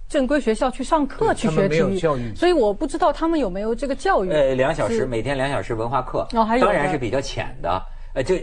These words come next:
Speaker 3: 所以说，你看啊，什么是对孩子最大的利益，现在就成了一个问题。就是比如说有些人说了，说你这个，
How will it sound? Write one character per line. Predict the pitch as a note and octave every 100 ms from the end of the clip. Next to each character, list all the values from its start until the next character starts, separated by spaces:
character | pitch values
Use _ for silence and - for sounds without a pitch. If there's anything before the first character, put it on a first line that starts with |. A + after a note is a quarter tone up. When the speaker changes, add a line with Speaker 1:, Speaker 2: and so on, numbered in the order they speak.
| - -
Speaker 3:
所 | - G3+
以 | A3 C#3+
说， | F#3
你 | F3 B2 A#2+
看 | C#3+
啊， | G#2 G#2+ - -
什 | - - - G#2+
么 | D3 G#3+ C#3
是 | - G#2+
对 | A2 F#2
孩 | - D2 G2
子 | A2 F#2+
最 | B2
大 | F#2 F#2+
的 | F#2
利 | - F3+
益， | E2 D2+ C#2
现 | - G#2
在 | G#2+
就 | E2+ F2
成 | - E2+
了 | F#2+
一 | F#2+
个 | G#2
问 | D3+ -
题。 | - - - - -
就 | - C3
是 | C3 A#2 - -
比 | A#2+
如 | C#3+
说 | F3+
有 | A#2 E2+
些 | D3+
人 | C3 A2+
说 | A#2
了， | G#2+ D#2+ - - -
说 | - F3 E3 D#3 -
你 | - A2 F2+ E2+
这 | E3
个， | C3+ F#2+